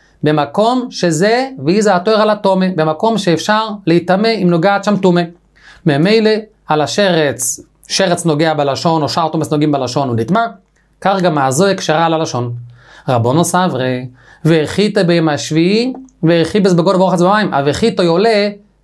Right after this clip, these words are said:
מחברים אותו על "וכיבס גודו ורוחץ במים". צריך שהחיטוי ייפול למקום שראוי לרחיצה, לטבילה.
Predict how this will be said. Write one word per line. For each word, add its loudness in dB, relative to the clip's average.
מחברים 0
אותו 0
על 0
"וכיבס 0
גודו 0
ורוחץ 2
במים". -2
צריך 0
שהחיטוי 0
ייפול 2
למקום 0
שראוי 0
לרחיצה, 0
לטבילה. 0